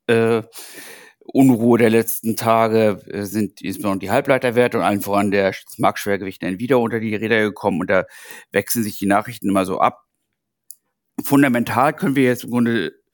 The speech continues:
ja, drei Dinge sehen. Also einmal die, äh, äh, Unternehmenszahlen, die Quartalsberichtssaison läuft und die ist insgesamt relativ gut, denke ich, kann man sagen. Nicht über-, nicht berauschend, aber insgesamt relativ gut, mit einigen Ausreißern nach oben und nach unten.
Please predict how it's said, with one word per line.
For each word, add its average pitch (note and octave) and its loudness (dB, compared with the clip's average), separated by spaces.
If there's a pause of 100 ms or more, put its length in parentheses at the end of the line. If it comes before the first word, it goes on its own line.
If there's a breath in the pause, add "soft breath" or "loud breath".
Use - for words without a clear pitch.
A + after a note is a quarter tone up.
(400 loud breath)
ja, G2 -4
drei A2+ 0
Dinge A#2 2
sehen. F#2 -6
Also D#2 -4
einmal A2+ 0
die, G#2+ -4 (460 loud breath)
äh, G2+ 0 (840)
äh, A2 -4
Unternehmenszahlen, B2+ -2
die B2 -2
Quartalsberichtssaison B2+ -2
läuft B2+ 4
und G2 -8
die A2 -2
ist - -8
insgesamt B2+ 2
relativ G#2+ -2
gut, D#3 -4 (500)
denke C3 0
ich, C3+ -2
kann C3+ -2
man C3+ 4
sagen. B2 2
Nicht G2+ -2
über-, G2 -4
nicht G#2+ -8
berauschend, A#2 2
aber F#2+ 0
insgesamt G#2 -2
relativ G#2 -2
gut, D#3+ -4
mit G2+ -2
einigen F#2+ -2
Ausreißern G#2+ -2
nach F#2+ -4
oben G#2 -2
und G2+ -2
nach F#2+ -2
unten. D3 -2